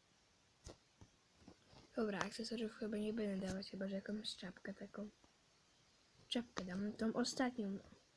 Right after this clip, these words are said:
chyba. O, tak. I dam na jakiś inny kolor.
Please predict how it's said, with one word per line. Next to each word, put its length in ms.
chyba. 240
O, 60
tak. 340
I 240
dam 200
na 120
jakiś 480
inny 140
kolor. 340